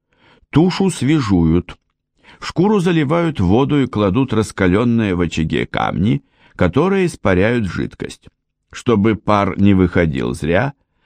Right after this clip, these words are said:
отверстия в шкуре прикрывают. Поэтому одному козленка не приготовить никак. Нужна помощь членов семьи.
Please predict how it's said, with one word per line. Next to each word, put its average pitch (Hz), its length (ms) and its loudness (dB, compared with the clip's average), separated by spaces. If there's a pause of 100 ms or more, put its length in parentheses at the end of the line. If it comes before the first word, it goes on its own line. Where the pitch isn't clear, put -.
(160)
отверстия 151 720 0
в 117 80 -8
шкуре 165 500 0 (280)
прикрывают. 139 880 0 (520)
Поэтому 160 640 2 (380)
одному 139 520 2
козленка 156 680 0
не 135 140 2
приготовить 131 760 0
никак. 131 640 -2 (420)
Нужна 120 420 2
помощь 151 520 0 (120)
членов 101 480 2
семьи. - 440 -6